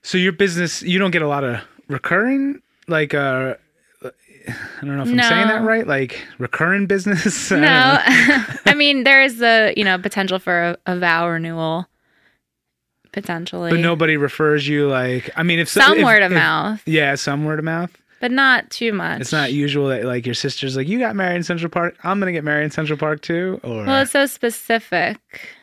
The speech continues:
Speaker 2: you know.
Speaker 1: Yeah.
Speaker 2: But I've had, one time we had, I had a wedding, and one of the bridesmaids, we did her wedding,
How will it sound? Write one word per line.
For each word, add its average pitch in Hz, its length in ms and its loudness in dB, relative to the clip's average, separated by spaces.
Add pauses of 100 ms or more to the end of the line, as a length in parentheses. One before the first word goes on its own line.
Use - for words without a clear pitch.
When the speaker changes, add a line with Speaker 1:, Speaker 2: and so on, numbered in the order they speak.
(220)
Speaker 2:
you 208 120 -4
know. 190 80 -2
Speaker 1:
Yeah. 185 420 -2 (540)
Speaker 2:
But 269 120 -4
I've 339 140 0
had, 277 480 2 (560)
one 269 220 0
time 240 400 0
we 214 140 0
had, 208 520 -2 (440)
I 214 60 -2
had 214 180 4
a 202 80 0
wedding, 190 580 0 (680)
and 202 180 0
one 208 160 2
of 208 80 0
the 190 80 0
bridesmaids, 190 1040 0 (1160)
we 196 140 0
did 185 240 0
her 202 400 2
wedding, 165 640 -2